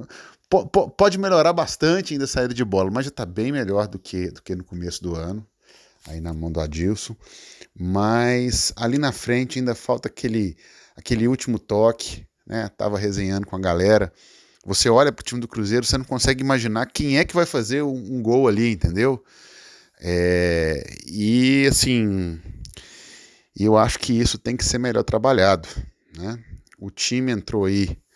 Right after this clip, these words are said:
com, com o Maurício e com o Stênio, ali fazendo ali as, os avançados pelas laterais, com o Moreno centralizado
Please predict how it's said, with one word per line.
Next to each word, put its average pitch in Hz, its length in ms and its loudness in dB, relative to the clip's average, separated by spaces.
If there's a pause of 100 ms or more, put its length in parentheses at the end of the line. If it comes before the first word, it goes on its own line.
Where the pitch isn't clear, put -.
(600)
com, 98 540 -4 (1300)
com 95 160 -2
o 98 40 0
Maurício 101 500 2
e - 40 -12
com 104 120 -6
o 95 60 -2
Stênio, 120 540 0 (300)
ali 80 260 -8
fazendo 82 600 -6
ali 80 200 -8
as, 73 340 4 (1400)
os 101 320 -4
avançados 98 640 0
pelas 92 240 0
laterais, 92 880 2 (420)
com 113 140 -2
o 113 40 -4
Moreno 98 360 -2
centralizado 123 920 0